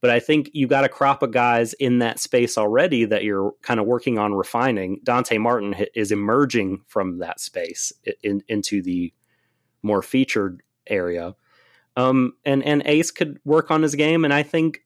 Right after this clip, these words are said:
he's a decent talker. He's got a gimmick. Um, he's got a defined persona, and I think he's okay. I think he's pretty good in the ring. I like him as a sort of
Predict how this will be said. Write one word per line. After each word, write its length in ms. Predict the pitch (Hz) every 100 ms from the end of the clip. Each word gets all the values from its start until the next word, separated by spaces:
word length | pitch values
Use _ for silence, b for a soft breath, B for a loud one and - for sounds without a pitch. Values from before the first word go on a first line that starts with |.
| -
he's 220 | - 143
a 40 |
decent 420 | 123 127 135 160 139
talker. 460 | 135 131 - 156
He's 200 | 156 131
got 220 | 110 117 110
a 40 |
gimmick. 520 | 95 107 131 139 - _ _ _ _ _
Um, 500 | 104 98 95 90 90 - _ _ _ -
he's 180 | 101 98
got 140 | 104
a 40 | 104
defined 480 | - - 117 110
persona, 420 | - 110 120 113 123
and 160 | 123
I 80 | 147
think 200 | 202 269
he's 180 | 226 208
okay. 300 | 202 - 220
I 60 |
think 200 | 202 254
he's 120 | 247 -
pretty 240 | - 214
good 200 | 175 214
in 80 | 190
the 80 | 101
ring. 240 | 95 92
I 160 | 113 127
like 320 | 113 127 -
him 320 | - 95 95
as 240 | 98 98 95
a 140 | 95
sort 240 | - 110
of 180 | 98 90